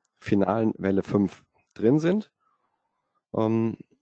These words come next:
was mir persönlich ein bisschen schwerfällt, ist hier genau die Welle vier in die Subwellen zu unterteilen. Ich hatte es mal vorher als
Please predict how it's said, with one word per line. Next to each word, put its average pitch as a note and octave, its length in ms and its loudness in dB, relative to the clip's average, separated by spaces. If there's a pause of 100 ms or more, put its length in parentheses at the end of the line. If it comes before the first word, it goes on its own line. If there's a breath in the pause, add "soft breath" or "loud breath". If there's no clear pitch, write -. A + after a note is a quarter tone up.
(180)
was - 460 -4
mir B2+ 160 2
persönlich B2+ 360 2
ein A#2 80 -4
bisschen A#2 200 -4
schwerfällt, B2 440 -2
ist G#2+ 100 -4
hier A2+ 180 0
genau G#2 360 2
die A2 140 -4
Welle G#2 200 0
vier A2+ 320 0
in G2+ 100 0
die F#2+ 60 -6
Subwellen G#2 420 -2
zu - 100 -6
unterteilen. A2+ 680 0 (480 soft breath)
Ich - 120 -10
hatte G#2 140 -4
es - 100 -10
mal F#2+ 100 0
vorher G2 320 2
als F2 220 -2